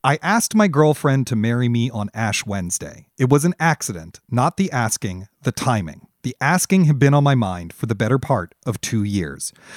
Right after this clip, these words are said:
So begins How I Proposed to My Girlfriend, a beautiful essay by Catherine Schultz in The New Yorker that is itself excerpted from her wonderful new memoir, Lost and Found, which is out this week from Random House. Catherine, thank you so much for joining us on the Slate Culture Gabfest.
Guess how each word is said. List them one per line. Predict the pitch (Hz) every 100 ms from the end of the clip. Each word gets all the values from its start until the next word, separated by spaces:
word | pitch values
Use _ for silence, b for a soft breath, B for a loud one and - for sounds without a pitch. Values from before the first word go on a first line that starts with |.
| B
So | - - 190
begins | 233 190 175 165
How | - - 151 160
I | 151
Proposed | 143 131 - 127 120 -
to | 110
My | 104
Girlfriend, | 95 110 117 120 - 90 85 -
a |
beautiful | 113 95 113 160 226 - 139
essay | 113 107 110
by | 101 101
Catherine | - 120 120 120
Schultz | 107 120 107 -
in |
The | 104
New | 95
Yorker | 92 101 110 - 95 - B B
that | 131
is | 131 120
itself | 117 - 175 196 -
excerpted | 143 - - 123 - 113
from | 117
her | 98
wonderful | 117 113 139 175 - 143
new | 123 117
memoir, | 110 98 95 90 87
Lost | 95 98 101 -
and | - 95
Found, | - 143 139 135
which | 104 101
is | 104 -
out | 120 135 -
this | 127 -
week | 107 107 -
from | - 117 107 101
Random | 113 110 87
House. | 90 80
Catherine, | - 131 151 151 120 98 B B
thank | - 151 147
you | 139
so | - - 151
much | 156 -
for | 143
joining | 120 117 117
us | 110
on | 117
the | 104
Slate | - 107
Culture | - 98 95
Gabfest. | 87 82 - 78 -